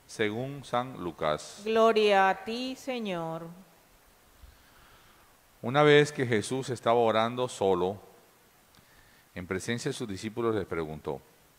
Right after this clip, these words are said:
Speaker 1: "¿Quién dice la gente que yo soy?". Ellos contestaron, unos que Juan el Bautista, otros que Elías, otros dicen que ha vuelto a la vida, uno de los antiguos profetas.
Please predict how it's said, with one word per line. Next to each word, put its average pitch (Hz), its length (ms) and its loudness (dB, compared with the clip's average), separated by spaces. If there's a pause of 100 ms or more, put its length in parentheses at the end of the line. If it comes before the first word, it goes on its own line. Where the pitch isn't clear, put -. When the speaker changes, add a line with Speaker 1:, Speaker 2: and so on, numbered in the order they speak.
(840)
Speaker 1:
"¿Quién 180 240 0
dice 175 280 0
la 113 100 2
gente 127 460 -2
que 90 260 -2
yo 82 240 -4
soy?". - 320 -12 (1160)
Ellos 85 160 -4
contestaron, 98 680 -2
unos 135 420 -6
que 82 120 -8
Juan 82 220 -4
el 85 100 -6
Bautista, 110 580 -6
otros 87 360 -6
que 85 120 -8
Elías, 120 420 -8
otros 87 300 -10
dicen 107 360 -12
que 80 280 -8
ha 80 60 -4
vuelto 95 340 -6
a 95 40 -2
la 87 80 -2
vida, 127 340 -6 (920)
uno 151 220 2
de 113 80 4
los 101 160 -2
antiguos 95 480 -4
profetas. - 800 -10